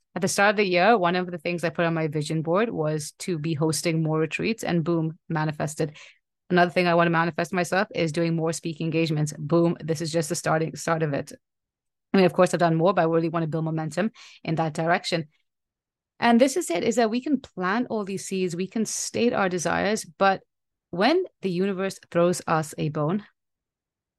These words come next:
when we get this unicorn opportunity, when we get something that is in the direction of our desire, are we taking action?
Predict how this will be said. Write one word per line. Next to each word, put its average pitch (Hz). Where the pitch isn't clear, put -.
when 262
we 196
get 165
this 160
unicorn 165
opportunity, 156
when 330
we 175
get 220
something 226
that 180
is 180
in 185
the 175
direction 165
of 165
our 160
desire, 160
are 185
we 196
taking 160
action? 156